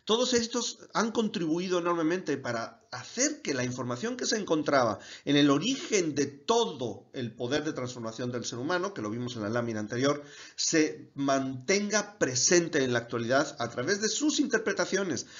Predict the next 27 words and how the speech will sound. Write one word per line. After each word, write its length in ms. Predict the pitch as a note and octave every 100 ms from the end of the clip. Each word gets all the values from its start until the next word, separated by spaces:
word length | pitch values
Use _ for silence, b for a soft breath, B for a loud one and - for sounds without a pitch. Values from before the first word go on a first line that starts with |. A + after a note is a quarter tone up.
| B
que 120 | -
puedes 320 | C3 F#3 G3+ F3+
o 80 |
no 180 | D3 D#3
aceptar 480 | C#3+ C3 A#2 B2 A2+
como 200 | A2 A2
válidas. 580 | A#2 B2 F#2+ F2 - _ _ _ _ _ _ _ _ _ _ _ B B B
Este 120 | - -
es 80 |
un 80 | D4
ejemplo, 520 | B3 - F3 A#2+ A2+
es 100 | -
un 160 | G#3 G#3+
<laughs> 240 | - B2+
fragmento 540 | B2+ C#3+ D3+ F3 F3+ B2+
que 100 | C#3+
rescaté 460 | - B2 - -
de 80 | C#3+
internet 340 | C#3+ C3+ A#2 A#2+
de 80 |
la 200 | A#2 G#2+
Tabla 320 | - C3 B2 G#2+
de 80 |
Esmeralda, 480 | G#2 A2 F#2+ F#2+ F#2
la 140 | G2 G2
primera, 680 | A2 A#2+ B2 B2+ B2+ - -
eh, 680 | A#2 G#2+ A2 - A2 -